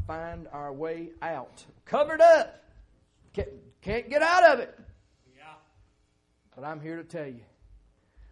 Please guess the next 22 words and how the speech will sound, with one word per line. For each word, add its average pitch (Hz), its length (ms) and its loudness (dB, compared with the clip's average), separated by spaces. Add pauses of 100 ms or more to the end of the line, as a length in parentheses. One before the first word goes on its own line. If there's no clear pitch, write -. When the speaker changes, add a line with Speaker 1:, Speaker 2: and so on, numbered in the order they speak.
Speaker 1:
when 147 140 -14
you 139 60 -16
begin 160 320 -10
to 147 60 -14
crying 165 340 -6
out 165 200 -10
to 165 60 -12
God, 151 420 -4 (800)
He 156 100 -10
comes 160 340 -10
on 160 160 -8
the 151 120 -6
other 165 240 -4
end 170 180 -12
of 147 100 -14
your 175 140 -10
clutter, 151 500 -8 (1000)
and 113 80 -20
your 160 160 -8
covered 175 360 -10
up 185 180 -8
mess, 151 480 -8